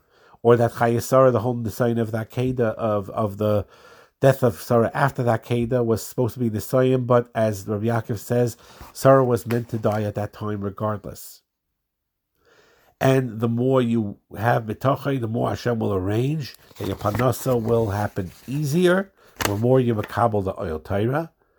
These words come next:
Eke Asher Eke, you, Hashem is like a shadow or like a mirror. You follow his tools in in the, in, um, in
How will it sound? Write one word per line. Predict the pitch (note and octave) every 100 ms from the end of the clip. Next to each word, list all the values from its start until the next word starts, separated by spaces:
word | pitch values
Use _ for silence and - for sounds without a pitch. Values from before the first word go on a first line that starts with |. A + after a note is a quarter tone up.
| _ _ _ _ -
Eke | C#3+ C#3+ C3
Asher | A2 G#2+ F#2+ -
Eke, | G#2 - C3 F3+ - _ _ _
you, | G2 G#2+ A2
Hashem | E2+ - A#2
is | G#2
like | F#2+ -
a |
shadow | - - G2+ A#2 D#3 F3 -
or | F2+ D2+
like | C#2+ C#2
a | D2+
mirror. | E2 F#2 B2+ F3+ G3 _ _ _ _
You | E2+
follow | - A2 A2+ A2 G2+ F#2+ F2 _ _ -
his | A2 A2 G2 F#2+ - _
tools | - A#2 G2+ E2+ -
in | A#2 A2 G2 E2+ E2+ _ _ _
in | - G2
the, | G2+ - G2+
in, | F#2 F#2 F#2+
um, | F#2 F2+ E2+ - _ _ _ -
in | G2 F2 E2+